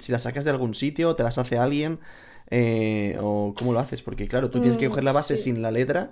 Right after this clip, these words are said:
Speaker 1: sin la letra cantada, para cantar tú encima, ¿no? ¿Y eso cómo, cómo lo haces?
Speaker 2: Sí, pues al final tiro de covers de otra gente,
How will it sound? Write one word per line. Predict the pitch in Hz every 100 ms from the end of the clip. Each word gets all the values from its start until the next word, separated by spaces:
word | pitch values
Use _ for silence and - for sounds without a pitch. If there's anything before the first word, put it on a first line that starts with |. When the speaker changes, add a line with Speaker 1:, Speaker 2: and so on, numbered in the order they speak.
| -
Speaker 1:
sin | - 127
la | 117
letra | 120 127
cantada, | 123 123 135 - - -
para | - 113
cantar | 107 113
tú | 127
encima, | 104 127 131
¿no? | 104 - - - - -
¿Y |
eso | 127 127
cómo, | 127
cómo | 113 117
lo | 110
haces? | 285
Speaker 2:
Sí, | 240 220 - _ - _ _ _ _
pues | 254 233 240 -
al | 233
final | 233 233 233 247 269 262
tiro | 247 240 240
de | 233
covers | 226 233 233
de |
otra | 233 202
gente, | 202 214 220 254 -